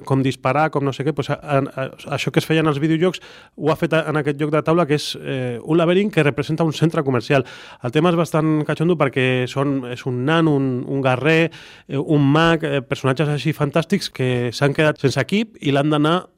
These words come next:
a buscar a un centre comercial que ven a, aquestes coses, ven l'espasa, ven,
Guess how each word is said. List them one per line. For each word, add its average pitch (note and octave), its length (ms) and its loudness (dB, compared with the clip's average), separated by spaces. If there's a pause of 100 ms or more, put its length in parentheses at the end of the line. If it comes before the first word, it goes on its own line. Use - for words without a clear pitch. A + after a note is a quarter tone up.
(140)
a C#3+ 60 -2
buscar E3 480 0
a C3+ 100 2
un C3+ 280 2
centre D3+ 280 -2
comercial D3+ 480 0
que B2+ 240 2
ven C3 200 2
a, C3+ 120 2 (160)
aquestes C3 320 -4
coses, B2+ 200 -2
ven B2+ 160 2
l'espasa, C#3+ 520 0
ven, A#2+ 380 0